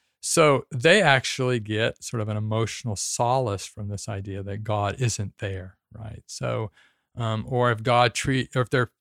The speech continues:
maybe somebody in their past treated them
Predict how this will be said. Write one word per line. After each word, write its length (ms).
maybe 280
somebody 480
in 140
their 260
past 300
treated 340
them 220